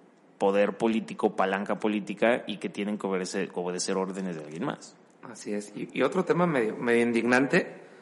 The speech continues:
Speaker 2: fue, sale la noticia y lo primero que dicen es que la Fiscalía va a abrir una investigación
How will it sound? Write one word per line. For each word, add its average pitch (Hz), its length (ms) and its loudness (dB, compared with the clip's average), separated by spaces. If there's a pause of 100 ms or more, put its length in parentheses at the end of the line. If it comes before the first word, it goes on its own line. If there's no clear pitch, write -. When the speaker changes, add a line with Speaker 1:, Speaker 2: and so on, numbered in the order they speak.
(240)
Speaker 2:
fue, - 600 4 (380)
sale 156 240 4
la 160 120 6
noticia 151 760 2 (400)
y 135 100 2
lo 120 100 2
primero 131 300 4
que 139 100 4
dicen 143 220 2
es 143 100 -2
que - 80 -2
la 131 120 6
Fiscalía 120 380 4
va 143 60 8
a - 20 8
abrir 143 160 8
una 147 120 4
investigación 123 760 4